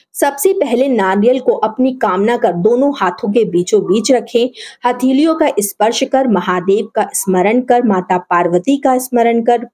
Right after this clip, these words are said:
पूर्ण शिव परिवार का स्मरण कर, माता पार्वती के हस्तकमल वाले स्थान पर नारियल को रख दें। फिर एक रुपए का सिक्का रख एक दीपक जलाएं, अपनी कामना करें और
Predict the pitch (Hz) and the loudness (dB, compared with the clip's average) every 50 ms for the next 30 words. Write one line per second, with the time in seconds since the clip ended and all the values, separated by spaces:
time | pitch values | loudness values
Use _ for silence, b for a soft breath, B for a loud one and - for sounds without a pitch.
0 | _ - 294 330 330 330 330 330 - _ - - - 233 - - 220 202 185 190 | _ -2 0 2 2 2 0 -2 -6 _ -8 -2 -2 -2 0 0 0 2 2 2
1 | 185 180 190 226 247 - 262 190 - - 202 - 202 196 196 196 202 208 202 202 | 2 2 2 2 0 0 -2 -2 -2 -4 -6 -2 0 0 2 2 2 0 2 2
2 | 208 202 247 - B B B B B - 247 247 247 247 - 311 311 311 - 208 | 0 0 -2 -4 B B B B B -2 -2 0 0 0 0 -2 -2 0 0 0
3 | 196 196 196 196 190 196 240 240 226 - 254 247 233 202 202 202 - 208 208 202 | 0 2 0 0 -2 0 -2 -4 0 0 -2 2 2 0 0 0 -4 -2 -2 0
4 | 196 196 196 196 190 185 180 196 190 180 196 196 - - - 196 196 196 202 196 | 0 2 0 2 2 2 2 2 0 0 0 -4 -6 -4 -4 -2 -2 0 0 0
5 | 208 196 190 180 180 180 185 185 185 185 - 190 190 202 220 - 247 254 247 277 | -2 0 0 0 0 2 2 0 0 0 0 0 0 0 -2 0 0 0 0 0
6 | 285 b b b b b b _ - 359 359 - - 277 311 320 320 359 277 220 | -2 b b b b b b _ -4 -4 -4 -4 -4 -2 -2 0 0 0 -2 2
7 | 208 220 208 - 214 202 202 - 202 196 196 - 285 294 285 262 254 254 254 - | 0 0 0 2 -2 -2 0 -2 -4 -4 -2 0 0 0 2 2 0 -2 -2 -8
8 | _ _ - 254 269 262 202 196 180 214 202 202 233 247 254 - 294 269 254 247 | _ _ -2 0 0 0 0 0 0 0 0 0 -2 -4 -2 0 0 0 0 0
9 | 240 240 269 - B B B B B B _ _ - - 285 277 - 381 381 392 | 0 -2 -4 -6 B B B B B B _ _ -4 -4 -2 0 0 2 2 2
10 | 392 392 277 240 233 233 233 247 262 254 254 220 226 254 247 - 269 285 | 2 0 0 0 0 0 0 0 0 0 0 0 0 0 -2 0 -2 -2